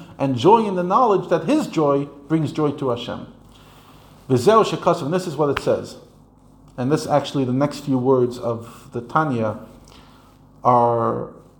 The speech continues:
the Lubavitcher Rebbe in the nineteen seventies instituted twelve slogans that Jewish children would say.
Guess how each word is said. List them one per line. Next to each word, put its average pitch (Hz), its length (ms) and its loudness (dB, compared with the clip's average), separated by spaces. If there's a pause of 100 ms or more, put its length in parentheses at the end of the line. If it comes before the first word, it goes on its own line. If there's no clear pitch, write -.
(120)
the 120 120 -8
Lubavitcher 135 460 2
Rebbe 131 160 2
in 117 80 -2
the 113 80 0
nineteen 120 340 -4
seventies 110 460 -4
instituted 117 640 -8
twelve 127 580 4
slogans 117 600 -4
that 110 140 -8
Jewish 120 260 -6
children 113 400 -4
would 110 160 -8
say. 110 340 -2